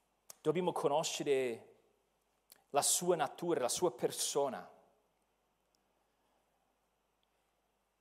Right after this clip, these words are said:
E oltre a indirizzarlo al suo nome, Yahweh a-, a-, aiutò Mosè a capire che guardando la sua opera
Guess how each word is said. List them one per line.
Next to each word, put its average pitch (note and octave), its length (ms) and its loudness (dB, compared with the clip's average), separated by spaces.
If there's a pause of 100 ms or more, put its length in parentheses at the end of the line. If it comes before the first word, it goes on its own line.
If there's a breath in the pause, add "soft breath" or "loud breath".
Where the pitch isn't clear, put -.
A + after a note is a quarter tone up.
(1160)
E D3 140 6
oltre F#3+ 340 6
a C3+ 220 8
indirizzarlo C#3+ 640 4
al A#2 80 4
suo B2 240 -2
nome, A#2 500 2 (1200 soft breath)
Yahweh A#3 400 8
a-, D3 360 2
a-, - 180 -2
aiutò F3 380 4
Mosè D#3 300 0
a D3 60 2
capire D3 500 -2
che A#2+ 320 -4
guardando C#3 1120 4
la C3 120 2
sua D3 320 2
opera C3 640 0